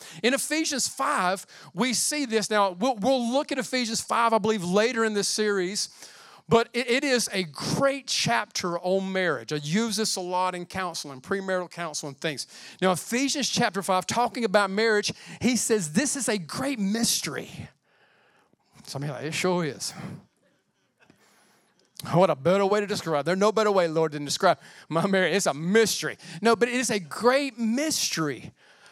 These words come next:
"But I speak concerning Christ and the church." Oh, man, think about this for a moment.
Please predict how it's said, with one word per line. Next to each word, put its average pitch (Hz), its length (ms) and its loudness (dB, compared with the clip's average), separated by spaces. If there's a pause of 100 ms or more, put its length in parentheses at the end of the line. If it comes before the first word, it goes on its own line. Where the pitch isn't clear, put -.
(240)
"But 196 140 2
I 185 80 2
speak - 640 -2
concerning 175 720 -4
Christ 214 1000 -4 (640)
and - 140 -18
the 139 60 -14
church." - 800 -12 (2000)
Oh, 180 220 -6
man, 156 440 -6 (160)
think 247 180 -10
about 160 240 -4
this 127 160 -8
for 127 140 -6
a 120 40 -8
moment. 110 380 -12